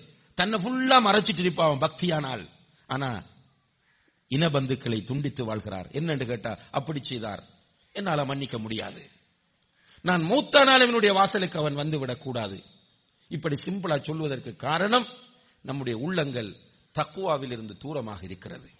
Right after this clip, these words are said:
தக்குவா இருந்தால் ரசூல் ஸல்லல்லாஹு அலைஹி வஸல்லம் அவர்கள் அந்த மக்கா காஃபிர்களையே மன்னித்தார்கள் என்றால், சுமாமா ரலியல்லாஹு அன்ஹு அவர்களை மன்னித்தார்கள் என்றால், கண்ணியத்திற்குரிய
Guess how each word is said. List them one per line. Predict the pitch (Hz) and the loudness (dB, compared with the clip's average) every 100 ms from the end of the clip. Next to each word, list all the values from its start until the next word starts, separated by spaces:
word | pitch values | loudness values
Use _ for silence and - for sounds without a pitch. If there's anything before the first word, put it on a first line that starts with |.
| - _ - - - _ | -20 _ -20 -20 -20 _
தக்குவா | 165 - 196 156 | -4 -2 2 2
இருந்தால் | 151 156 143 110 - - _ _ - | 2 0 0 -2 -10 -20 _ _ -8
ரசூல் | - | -4
ஸல்லல்லாஹு | 220 190 180 160 151 | -4 -2 -2 0 0
அலைஹி | 139 | 0
வஸல்லம் | 143 | -4
அவர்கள் | 127 123 123 | -6 -8 -8
அந்த | 120 | -6
மக்கா | 110 143 - - 190 | -6 -8 -8 -2 -2
காஃபிர்களையே | - 139 147 156 139 147 147 | 0 0 0 -4 -4 -4 -4
மன்னித்தார்கள் | 123 127 127 123 110 104 | -4 -6 -6 -6 -6 -8
என்றால், | 101 98 87 - _ _ _ _ _ _ | -8 -10 -12 -18 _ _ _ _ _ _
சுமாமா | - 190 202 247 254 254 226 | -8 -2 4 6 8 8 6
ரலியல்லாஹு | 226 269 254 254 240 | 8 8 10 10 10
அன்ஹு | 240 | 8
அவர்களை | 254 233 233 208 | 6 8 8 6
மன்னித்தார்கள் | 202 220 202 208 185 175 | 4 2 2 2 2 0
என்றால், | 165 160 123 - - _ _ _ _ - | 2 2 0 -4 -16 _ _ _ _ -2
கண்ணியத்திற்குரிய | 165 202 147 156 160 143 135 110 | 0 2 0 -4 -2 -4 -2 -4